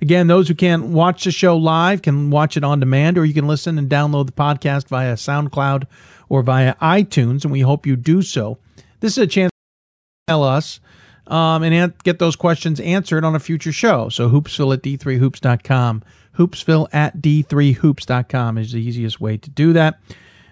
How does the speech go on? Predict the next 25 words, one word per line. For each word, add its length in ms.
Um, 260
you 120
can 100
also 340
always 440
ask 420
us 120
questions 440
via 180
Twitter, 300
but 240
to 80
be 180
part 260
of 40
the 40
mailbag, 460
we 140
ask 260
you 80
to 260
email 280
them 160
to 180
us. 160